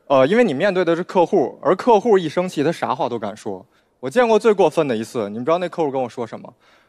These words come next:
他说：“你有什么资格上厕所？你今天就是尿在柜台里，也得给我把事儿给办了。”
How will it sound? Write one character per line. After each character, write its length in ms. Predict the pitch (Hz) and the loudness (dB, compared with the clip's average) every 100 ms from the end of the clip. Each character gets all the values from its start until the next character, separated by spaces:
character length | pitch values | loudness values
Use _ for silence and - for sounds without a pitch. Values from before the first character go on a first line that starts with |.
| _ | _
他 80 | 202 | 0
说 100 | 233 | 2
：“你 80 | 220 | 4
有 140 | 151 | 0
什 120 | - | 2
么 80 | 165 | 0
资 200 | 180 196 | 0 -2
格 160 | 147 117 | -4 -6
上 160 | 127 | -8
厕 160 | 107 120 | -10 -10
所？ 240 | 120 - - _ _ - 156 - - | -10 -14 -18 _ _ -20 -18 -16 -4
你 240 | 208 208 | 0 0
今 160 | 190 269 | 0 2
天 160 | 262 | 2
就 120 | 254 214 | 4 2
是 120 | 240 | 2
尿 200 | 247 190 | 2 2
在 140 | 190 | 0
柜 180 | 190 175 | 0 -2
台 280 | - 117 151 | 0 -4 -4
里， 120 | 151 - - - - - - - - - - - 180 | -6 -10 -20 -20 -16 -12 -10 -8 -6 -6 -6 -4 0
也 120 | 240 | 2
得 120 | 240 | 2
给 100 | 196 | 2
我 140 | 233 | 2
把 160 | 220 160 | 2 2
事 100 | - | 0
儿 80 | 226 | 0
给 100 | 135 | 0
办 180 | - | -2
了。” 80 | - | -4